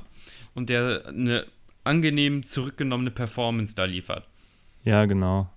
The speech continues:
Speaker 2: Also der ist zum Beispiel, den fand ich super, weil der einfach eigentlich auch kein Arsch ist so,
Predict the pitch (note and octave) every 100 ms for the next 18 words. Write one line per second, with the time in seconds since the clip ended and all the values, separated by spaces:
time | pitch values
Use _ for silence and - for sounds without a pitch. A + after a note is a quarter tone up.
0 | - G2+ G2+ G2+ - - - - - -
1 | - G2+ A2 A2+ A2+ - - A2 G#2+ -
2 | G#2 G2 - G#2 G2 A2+ G#2+ G2 F#2+ G2
3 | G2 G2+ A2 A2 A2+ - - G2 G2+ G#2+
4 | - C3+ - C3 C#3